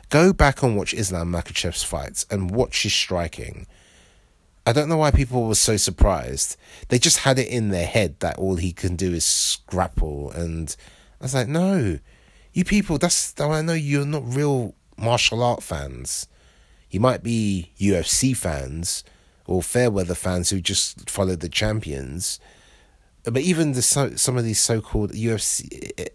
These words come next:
eh, M M A fans, they don't even know what they're talking about. I'm looking at some of the pundits and guys, I'm like, "Guys, do you actually study, like, what your craft or what your," with all due respect, y-,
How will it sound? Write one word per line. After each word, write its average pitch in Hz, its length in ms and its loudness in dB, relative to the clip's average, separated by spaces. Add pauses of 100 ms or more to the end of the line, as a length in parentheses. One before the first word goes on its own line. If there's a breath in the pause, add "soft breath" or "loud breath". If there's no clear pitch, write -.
(140)
eh, - 160 -8
M 117 260 -4
M 113 160 0
A 123 120 2
fans, 87 340 -4
they 123 80 -6
don't 160 200 -6
even 143 140 -6
know 143 60 -2
what 98 100 -6
they're 101 80 -2
talking 135 440 -2
about. 69 300 -6 (540 loud breath)
I'm 165 100 -4
looking 190 220 0
at 131 120 0
some 147 180 0
of 135 140 -2
the 107 260 -2 (140)
pundits 180 580 0
and 101 120 -4
guys, 98 140 0
I'm 160 80 0
like, 175 200 -2
"Guys, - 680 -4 (120)
do 180 100 0
you 190 160 2
actually 139 760 -2 (460 soft breath)
study, 110 760 -2 (120)
like, 90 420 -6 (1040 soft breath)
what 110 180 0
your 107 140 0
craft 123 520 0
or 92 160 -4
what 107 200 -6
your," 107 220 -2 (580 loud breath)
with - 160 -4
all 202 160 0
due 170 220 2
respect, 127 560 0
y-, - 240 -14